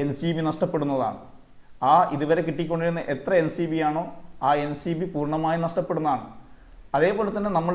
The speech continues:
വീണ്ടും ആവർത്തിക്കുകയാണ്, എൻ സി ബി ലഭിക്കുന്നത് on damage പ്രീമിയത്തിനാണ്, അല്ലാതെ പൂർണ്ണമായിട്ടുള്ള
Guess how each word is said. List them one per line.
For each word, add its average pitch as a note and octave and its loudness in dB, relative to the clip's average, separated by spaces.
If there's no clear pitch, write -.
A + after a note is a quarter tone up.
വീണ്ടും F3+ 0
ആവർത്തിക്കുകയാണ്, D#3+ 2
എൻ D3 -2
സി E3+ -2
ബി F3 2
ലഭിക്കുന്നത് E3+ 0
on D3+ 2
damage F3 2
പ്രീമിയത്തിനാണ്, D#3 0
അല്ലാതെ D3 4
പൂർണ്ണമായിട്ടുള്ള E3+ 2